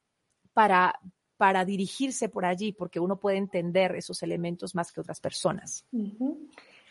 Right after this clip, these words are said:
Speaker 2: Sí, tal cual. Ahora, como yéndome más al espacio del mercado,
Speaker 1: Muy bien.
Speaker 2: entonces ustedes inicialmente, eh, comenzaron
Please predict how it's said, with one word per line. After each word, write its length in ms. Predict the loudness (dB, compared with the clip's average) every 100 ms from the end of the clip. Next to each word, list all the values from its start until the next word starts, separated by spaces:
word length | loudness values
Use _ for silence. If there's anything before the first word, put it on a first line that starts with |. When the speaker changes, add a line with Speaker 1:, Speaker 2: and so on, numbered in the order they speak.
| -12
Speaker 2:
Sí, 320 | 0 2 2 6
tal 220 | 6 8
cual. 340 | 2 2 0 -6 _ _ 8
Ahora, 440 | 12 12 12 12
como 200 | 8 8
yéndome 480 | 8 8 8 8 6
más 280 | 6 6 4
al 100 | 4
espacio 580 | 0 0 0 2 4 6
del 180 | 6
mercado, 920 | 4 2 -2 0 6 8 8 4 0 -6 _ _ -2
Speaker 1:
Muy 0 |
bien. 140 | 0
Speaker 2:
entonces 420 | 4 2 6 6 6
ustedes 380 | 4 6 8 8
inicialmente, 1300 | 4 2 2 4 6 6 4 2 0 2 4 4 0 -12 _ _
eh, 260 | 4 4 4
comenzaron 680 | 4 4 2 2 4 4